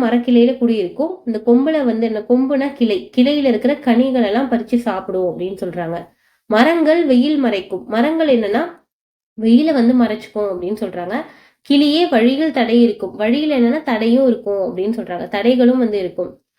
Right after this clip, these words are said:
"பச்சை மயில் வந்து என்னன்னா நடிக்கும்." நடிக்கும்னா ஆடும் வந்து அப்படின்னு சொல்றாங்க.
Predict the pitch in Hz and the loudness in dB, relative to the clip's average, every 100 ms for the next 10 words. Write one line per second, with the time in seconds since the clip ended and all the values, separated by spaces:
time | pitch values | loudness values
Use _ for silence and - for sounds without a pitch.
0 | _ _ 240 240 285 359 330 254 277 262 | _ _ 0 0 2 2 4 2 0 0
1 | 220 233 220 220 330 359 _ 311 247 247 | 0 2 0 0 -4 -6 _ -6 -2 -2
2 | - 202 202 214 240 247 247 262 190 208 | -2 -2 -2 0 2 2 2 0 -2 -2
3 | 220 208 180 180 185 170 175 202 190 175 | -2 -4 -6 -4 -4 -6 -8 -8 -10 -10
4 | 170 190 302 | -10 -6 -8